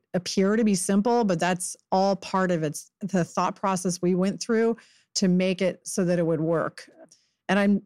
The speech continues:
constantly still thinking about, kind of on my toes, thinking about how it works and how it won't work. Uh, and I'm kind of pushing those boundaries a little bit next year and even this fall. So I find artists who I feel as though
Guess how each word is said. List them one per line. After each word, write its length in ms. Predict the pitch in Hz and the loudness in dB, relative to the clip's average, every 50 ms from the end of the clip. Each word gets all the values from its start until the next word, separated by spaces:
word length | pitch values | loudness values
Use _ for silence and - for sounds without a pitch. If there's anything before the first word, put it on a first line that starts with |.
| _ _ _ - | _ _ _ -6
constantly 560 | - 220 214 214 214 - 226 - 185 190 190 | -2 0 0 0 0 -2 -2 0 0 0 0
still 260 | 180 - - 180 175 | 0 0 0 0 0
thinking 380 | 170 - 196 185 175 185 180 170 | 0 0 -2 -2 0 0 0 2
about, 400 | 165 165 160 156 156 151 - - _ _ _ _ _ _ _ _ _ _ _ _ _ _ _ _ _ | 2 0 0 0 0 -2 -4 -8 _ _ _ _ _ _ _ _ _ _ _ _ _ _ _ _ _
kind 160 | - 233 240 | 0 2 2
of 60 | 226 214 | 2 4
on 100 | 214 202 | 2 2
my 160 | 202 196 190 | 2 2 2
toes, 320 | 175 208 208 190 202 196 196 | 2 2 2 4 2 2 0
thinking 260 | - 190 196 196 185 | 0 0 2 2 2
about 240 | 190 185 175 - - | 2 2 0 -2 -6
how 320 | - - - 208 190 185 190 | -10 -4 -2 0 2 2 2
it 100 | - - | 2 2
works 300 | 185 185 180 175 - - | 0 0 0 0 0 0
and 80 | 175 | 2
how 220 | 175 180 165 165 165 | 2 2 2 0 0
it 60 | 147 | 0
won't 220 | 165 160 160 131 | 0 -2 -2 -2
work. 340 | 156 170 160 127 - - - - _ _ - | 0 0 0 -2 -2 -6 -12 -20 _ _ -4
Uh, 240 | 180 180 170 170 160 - | -2 0 0 0 -2 -2
and 100 | 175 175 | -2 -2
I'm 140 | 175 170 175 | -2 -2 -2
kind 240 | 175 - 196 190 185 | -4 -4 -4 -2 -2
of 80 | 175 | -4
pushing 320 | - - 202 - - 196 170 | -4 -4 -4 -2 -2 -2 0
those 180 | 160 160 156 | 0 0 0
boundaries 420 | 160 165 160 156 170 175 175 170 165 | -2 -2 -2 -2 0 0 0 -2 -2
a 60 | 165 | -2
little 220 | 160 170 170 175 | -2 0 0 0
bit 240 | 175 202 214 208 - | 0 -2 -2 -2 -2
next 340 | 185 180 185 180 - - - | -2 -4 -4 -4 -6 -6 -4
year 280 | 233 226 226 233 247 247 - - - - - _ _ _ _ - | -2 0 0 0 -2 -4 -8 -16 -20 -20 -20 _ _ _ _ 0
and 100 | 202 202 | 2 2
even 240 | 208 208 202 202 190 | 4 4 2 2 2
this 200 | 185 180 180 - | 2 0 -2 -2
fall. 500 | - 202 196 190 175 156 151 165 170 - _ _ _ - | -2 0 0 2 2 2 0 -2 -4 -6 _ _ _ -10
So 540 | - - 240 226 220 214 214 208 185 - - _ _ _ _ _ _ - | -2 0 2 2 4 4 2 2 0 -2 -6 _ _ _ _ _ _ 0
I 240 | 170 196 214 220 220 | 0 2 2 2 0
find 400 | 208 - - 247 247 262 285 254 | 0 0 0 0 2 2 2 2
artists 560 | - - 190 196 208 202 208 208 202 - - - | 2 0 0 2 2 2 2 2 0 -4 -4 -2
who 520 | - 214 190 190 190 190 185 185 190 - - _ _ _ | 0 2 4 4 4 4 2 2 0 -2 -4 _ _ _
I 200 | - 190 185 185 | 0 2 2 0
feel 280 | 175 180 - 196 190 196 | 0 0 0 2 2 4
as 160 | 202 185 175 | 2 2 2
though 460 | 185 190 185 180 185 180 180 175 180 | 0 0 2 2 2 2 0 0 -2